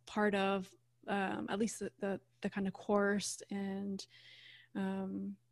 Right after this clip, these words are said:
to help people go more into their bodies and to connect with themselves. Um, but it's something I've been, you know, I, I kinda started some YouTube videos. A lot for me is, like, getting out there and showing myself, 'cause I, I,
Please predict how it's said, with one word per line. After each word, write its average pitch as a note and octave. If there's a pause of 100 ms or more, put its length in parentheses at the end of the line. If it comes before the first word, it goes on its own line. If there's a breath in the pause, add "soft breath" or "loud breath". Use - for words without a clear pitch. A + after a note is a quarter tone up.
(140)
to -
help G#3
people G3 (480)
go G#3
more G3+
into G3
their F#3+
bodies F#3+
and F#3+
to -
connect G#3
with -
themselves. G3 (680 soft breath)
Um, G#3
but G#3+
it's A3
something A#3+
I've G#3+
been, G#3+
you A3+
know, G#3
I, G3+ (100)
I G#3+
kinda A3+
started G#3+
some G#3
YouTube A3+
videos. A#3
A A3
lot A#3
for A#3+
me A#3
is, G#3
like, G3+
getting G#3
out G3+
there G#3+
and G3+
showing G#3+
myself, A3+
'cause G3+
I, G3
I, G3+